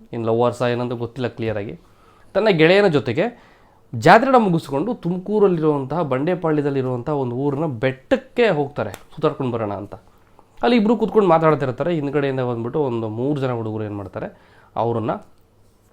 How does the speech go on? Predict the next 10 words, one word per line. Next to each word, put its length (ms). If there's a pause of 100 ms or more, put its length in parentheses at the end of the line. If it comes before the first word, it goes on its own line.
(480)
ಕ್ಯಾಪ್ಚರ್ 340
ಮಾಡ್ಕೋತಾರೆ, 420
ವಿಡಿಯೋಸ್ 380
ಮಾಡ್ಕೋತಾರೆ. 380
ಅವ್ರು 180
ಮಾತಾಡ್ತಿರೋದನ್ನ 640 (560)
ಕೇಳಿಸ್ಕೊಂಡು, 540
ಅದನ್ನ 240
ವಿಡಿಯೋ 260
ಮಾಡ್ಕೊಂಡು, 460